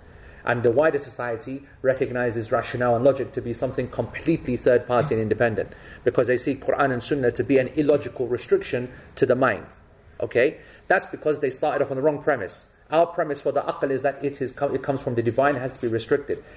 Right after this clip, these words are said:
They, yani, believe in absolute independent agency. And that's something which Muslims will never ever support. Never ever support. There is no such thing as utterly independent agency.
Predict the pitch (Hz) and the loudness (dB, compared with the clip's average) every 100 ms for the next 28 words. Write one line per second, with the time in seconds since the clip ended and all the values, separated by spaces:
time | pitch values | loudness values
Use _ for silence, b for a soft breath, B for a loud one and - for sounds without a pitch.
0 | B - 127 151 120 117 117 117 131 120 | B -2 2 2 2 -4 -4 -4 -4 -4
1 | - 139 - 135 131 120 120 127 123 117 | -2 -2 -2 -4 -4 -2 -2 0 0 0
2 | 131 123 110 - - - - - b b | 2 0 -2 -4 -8 -10 -20 -20 b b
3 | b - 120 131 135 117 120 117 117 131 | b 0 0 2 0 -2 0 0 0 -4
4 | - 127 123 127 127 120 131 120 110 - | -4 -4 -2 0 4 4 2 2 2 0
5 | - 131 - - - - 123 139 131 131 | 2 2 2 -8 -20 -6 2 2 2 -2
6 | 127 117 - - 113 117 113 143 143 - | -4 -4 -4 -2 2 2 4 2 4 0
7 | - 147 123 - 113 - - 139 139 131 | 2 0 0 -2 -4 -4 -4 0 0 0
8 | - 123 117 117 117 113 - 120 110 110 | -4 -4 -2 0 2 0 2 -2 -2 -6
9 | 110 | -8